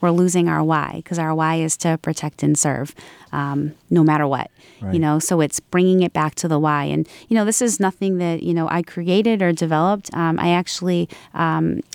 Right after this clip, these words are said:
Speaker 1: took this from Simon Sinek. I don't know if you've ever read any of his work, but I'd encourage your listeners to check out his book, Start With Why. And if you're not a reader, he has a ted Talk that's called Start With Why.
Speaker 2: That's where I saw him.
Speaker 1: It's great. So
Speaker 2: Yeah.
Speaker 1: he has this thing called the golden circle.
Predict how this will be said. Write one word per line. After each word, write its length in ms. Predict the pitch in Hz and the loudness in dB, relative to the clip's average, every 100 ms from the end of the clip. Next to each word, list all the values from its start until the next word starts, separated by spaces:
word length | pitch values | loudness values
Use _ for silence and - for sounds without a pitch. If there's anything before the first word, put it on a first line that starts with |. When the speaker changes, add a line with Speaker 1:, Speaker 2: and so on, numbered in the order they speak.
| - | -6
Speaker 1:
took 180 | 196 185 | -4 -2
this 180 | 185 | -4
from 200 | - 170 | 0 0
Simon 340 | 160 175 175 170 | 2 2 2 2
Sinek. 480 | - 202 147 165 - | 2 0 -2 -4 -6
I 60 | 180 | 0
don't 100 | 175 | 2
know 80 | 170 | 2
if 100 | 165 | 0
you've 80 | |
ever 340 | 160 165 165 160 | 0 2 0 -2
read 320 | - 170 180 | -2 0 2
any 180 | 180 175 | 4 2
of 80 | 175 | 2
his 180 | 170 165 | -4 -2
work, 200 | 170 170 | -4 -2
but 120 | 156 | -4
I'd 120 | 156 160 | -2 -2
encourage 380 | 160 165 165 | -2 -2 -2
your 100 | 165 | 0
listeners 540 | 160 165 160 165 156 - | 0 0 2 2 2 -2
to 100 | 165 | -4
check 220 | - 165 | -4 -2
out 140 | 156 | -2
his 120 | 170 160 | -2 -2
book, 280 | 165 160 | -4 -4
Start 280 | - 170 156 | -6 -4 -4
With 220 | 165 - | -6 -4
Why. 300 | 160 151 185 - - - - | -2 0 -2 -4 -16 -14 -2
And 80 | 180 | 0
if 80 | |
you're 80 | 175 | 2
not 140 | 175 170 | 0 0
a 40 | |
reader, 300 | 170 165 185 | 0 0 0
he 120 | 180 | 0
has 120 | 175 165 | 0 0
a 80 | |
ted 240 | 139 165 160 | 0 -2 -2
Talk 360 | 156 143 - | -4 -6 -8
that's 180 | 160 - | -10 -10
called 260 | - 147 151 | -6 -4 -4
Start 320 | - 143 - | -4 -4 -4
With 200 | - - 147 | -8 -8 -6
Why. 340 | 135 120 170 - | -4 -6 -8 -4
Speaker 2:
That's 260 | 139 147 - | -2 -2 -2
where 140 | 101 | -2
I 60 | 92 | -2
saw 260 | - 101 85 | -2 -4 -2
him. 60 | |
Speaker 1:
It's 180 | 202 - | -4 -4
great. 440 | - 240 214 170 - | -2 0 0 -2 -2
So 120 | 208 | -2
Speaker 2:
Yeah. 60 | 196 | 0
Speaker 1:
he 220 | 208 202 | -2 0
has 240 | 208 196 | 0 0
this 180 | 185 170 | -4 -4
thing 180 | 208 208 | -2 0
called 220 | 190 165 | 0 0
the 60 | 160 | 0
golden 400 | 165 165 170 165 | 0 0 0 0
circle. 480 | 156 156 147 139 | -2 0 -2 -4